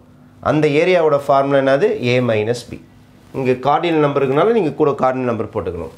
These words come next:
N of A minus B ஓட ஃபார்முலா என்னது? ஆக்சுவலா N of A ல இருந்து, N of A ல இருந்து N of A-லேருந்து இன்டர்செக்ஷனை மட்டும் எடுத்துருவாங்க.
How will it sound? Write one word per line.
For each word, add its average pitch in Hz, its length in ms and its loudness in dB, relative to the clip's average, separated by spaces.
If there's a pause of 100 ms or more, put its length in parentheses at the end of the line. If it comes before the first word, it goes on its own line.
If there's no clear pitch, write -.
(300)
N 170 200 2
of 196 180 0
A 170 160 0
minus 165 380 0
B 147 100 2
ஓட 147 180 2
ஃபார்முலா 143 480 0
என்னது? 135 320 2 (380)
ஆக்சுவலா 143 560 -2 (100)
N 135 220 0
of 143 300 0
A 127 200 2 (120)
ல 131 60 0
இருந்து, 110 680 0 (280)
N 120 260 2
of 127 300 2
A 117 260 2 (140)
ல 123 100 0
இருந்து 104 360 -2 (1080)
N 120 200 2 (140)
of 131 100 -2 (160)
A-லேருந்து 147 440 2
இன்டர்செக்ஷனை 160 500 0
மட்டும் 143 220 2
எடுத்துருவாங்க. 110 420 0